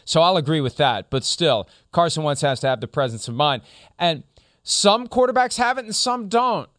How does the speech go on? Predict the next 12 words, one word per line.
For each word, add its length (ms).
Sims 360
and 100
I 80
were 100
talking 380
earlier 320
this 240
week 240
about 480
Aaron 260
Rodgers, 500
a 120